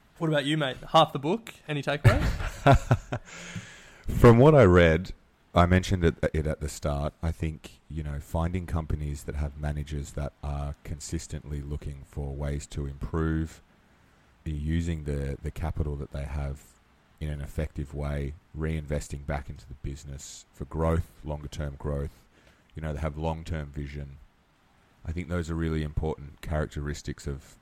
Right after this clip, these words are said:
Speaker 2: managers, and John certainly showed that. You know, he was pretty ruthless in, at times and, and relentless with his vision, and he, as I said, didn't really let others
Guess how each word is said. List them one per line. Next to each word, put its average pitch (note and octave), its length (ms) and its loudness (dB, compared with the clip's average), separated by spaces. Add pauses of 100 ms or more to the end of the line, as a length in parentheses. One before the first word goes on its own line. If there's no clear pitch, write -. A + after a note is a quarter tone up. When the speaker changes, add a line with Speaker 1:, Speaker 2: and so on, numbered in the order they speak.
Speaker 2:
managers, D2 760 -6 (640)
and D2 800 0
John D#2 260 -6
certainly D2 680 -2 (180)
showed D#2+ 440 2
that. G2 260 4 (140)
You D2 120 -6
know, D2 140 -4
he D2+ 180 0
was D2 280 -2
pretty E2 280 2
ruthless F#2 520 4
in, F2 200 -2
at - 180 0
times E2 440 2
and, C#2+ 320 -4
and C#2+ 320 -2
relentless D2+ 540 2
with D2 100 2
his C#2 320 -2 (460)
vision, D#2 360 4
and C#2+ 220 -4 (180)
he, C#2+ 160 -6 (120)
as D2+ 140 -2
I D2+ 40 -4
said, C#2+ 200 -2
didn't D#2 180 -4
really D2 180 -2
let D2 180 0
others C#2+ 560 -2